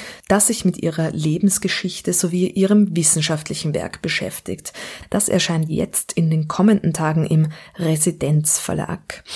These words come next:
Ich stelle das Buch vor und treffe Tanja Traxler und David Renner zum Gespräch. Es gibt Ausschnitte aus der Buchpräsentation, die am fünfzehnten zehnten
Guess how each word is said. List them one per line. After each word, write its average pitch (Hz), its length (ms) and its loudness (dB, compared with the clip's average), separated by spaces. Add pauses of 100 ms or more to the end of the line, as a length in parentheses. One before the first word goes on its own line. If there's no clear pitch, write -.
(280)
Ich 208 200 2
stelle 160 300 4
das 156 160 0
Buch - 240 -8
vor 214 380 2
und 202 100 4
treffe 175 300 0
Tanja 156 260 2
Traxler - 460 -2
und 165 140 0
David 156 260 2
Renner 156 240 2
zum 156 240 2
Gespräch. - 760 -6 (300)
Es - 140 0
gibt - 220 -4
Ausschnitte 226 600 2
aus 156 100 -2
der 151 220 0 (100)
Buchpräsentation, 202 1300 2 (240)
die - 140 -2
am 156 180 0
fünfzehnten 180 760 0
zehnten 180 680 2